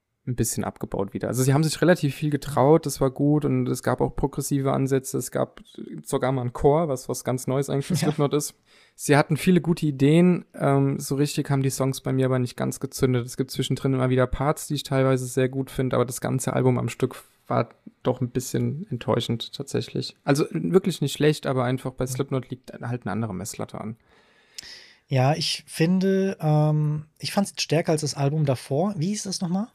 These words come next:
Speaker 1: We Are Not Your Kind.
Speaker 2: We Are
Speaker 1: Echt,
Speaker 2: Not
Speaker 1: das
Speaker 2: Your
Speaker 1: fandst du
Speaker 2: Kind, genau.
Speaker 1: schlechter?
Speaker 2: Ja, weil wirklich bei fast jedem, wenn nicht sogar wirklich bei jedem Song, äh, war der Chorus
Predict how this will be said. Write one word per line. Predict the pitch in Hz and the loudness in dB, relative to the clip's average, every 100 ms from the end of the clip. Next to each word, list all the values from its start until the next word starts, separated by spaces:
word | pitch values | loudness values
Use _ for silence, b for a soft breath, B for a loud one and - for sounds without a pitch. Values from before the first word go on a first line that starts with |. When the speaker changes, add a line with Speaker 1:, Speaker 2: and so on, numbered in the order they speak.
| - | -2
Speaker 1:
We | 135 | 0
Are | 135 | 2
Not | 120 - | 0 -2
Your | 113 | -4
Kind. | - 113 98 - _ | -2 -4 -4 -10 _
Speaker 2:
We | - | -2
Are | |
Speaker 1:
Echt, | 147 | 0
Speaker 2:
Not | 143 | 0
Speaker 1:
das | 143 | 0
Speaker 2:
Your | 139 | -2
Speaker 1:
fandst | 135 | -2
du | |
Speaker 2:
Kind, | |
genau. | 135 - | 0 -2
Speaker 1:
schlechter? | - 101 117 - B B - | -2 -6 -8 -14 B B -4
Speaker 2:
Ja, | 135 139 165 135 | 2 4 4 4
weil | 131 143 151 - | 4 4 2 -4
wirklich | - 143 156 - _ _ _ - | -4 -2 -2 -6 _ _ _ 0
bei | 147 | 0
fast | 151 - 185 185 - | 0 -6 -4 -4 0
jedem, | 147 143 131 | 2 4 4
wenn | 123 | 2
nicht | 160 180 | 2 2
sogar | 151 | 2
wirklich | 147 135 | 0 0
bei | 147 | 0
jedem | 123 135 139 127 | 2 2 2 0
Song, | - 127 117 110 B B B - | -2 -2 -2 -6 B B B 2
äh, | 135 135 135 135 139 127 | 4 6 6 4 2 2
war | 127 131 151 | 0 0 2
der | 143 139 | 2 2
Chorus | - - 170 208 208 220 - - | 0 2 2 2 2 2 0 -6